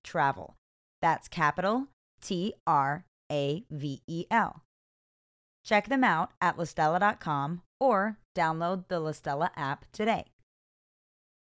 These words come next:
When the Travel Brats travel, we're always looking for the cutest new travel pieces for our adventures. And where can we find those? When we shop Best Dressed. From gorgeous sundresses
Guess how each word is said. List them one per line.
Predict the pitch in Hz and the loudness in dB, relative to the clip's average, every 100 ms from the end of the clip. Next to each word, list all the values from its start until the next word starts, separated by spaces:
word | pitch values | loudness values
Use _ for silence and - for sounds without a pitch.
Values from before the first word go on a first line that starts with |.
| _ _ - | _ _ -4
When | 202 202 | 0 0
the | 185 | 0
Travel | 233 226 254 | 2 4 4
Brats | 262 269 269 | 4 4 2
travel, | - 214 160 143 143 156 - | -2 0 2 -2 -8 -10 -8
we're | 170 170 | -2 0
always | - 180 202 190 | 4 2 2 -2
looking | 170 180 180 | -4 -6 -6
for | 170 | -6
the | 160 | -8
cutest | - 165 160 170 165 | -6 -6 -4 -6 -6
new | 160 | -6
travel | - 156 143 139 | -2 0 0 -2
pieces | - 139 - 139 | -6 -10 -8 -10
for | - 147 | -6 -4
our | - 143 | -2 -2
adventures. | 151 147 185 180 - - - _ _ _ _ _ _ | -2 -2 -4 -4 -10 -12 -18 _ _ _ _ _ _
And | 190 185 | -2 0
where | 175 | 0
can | 175 190 | 0 -2
we | 180 | -4
find | 175 180 180 190 | 0 0 2 2
those? | 220 302 - - _ _ _ _ | 0 0 -6 -18 _ _ _ _
When | - 165 | -6 -4
we | 160 | -4
shop | - 156 147 | 0 0 2
Best | 180 175 - | -2 -4 -6
Dressed. | 139 - - - _ _ _ _ _ _ | -6 -6 -16 -20 _ _ _ _ _ _
From | - 220 | 0 2
gorgeous | 208 196 214 247 254 | 4 4 2 0 -2
sundresses | 196 170 160 147 143 147 147 | 0 0 2 0 0 -8 -8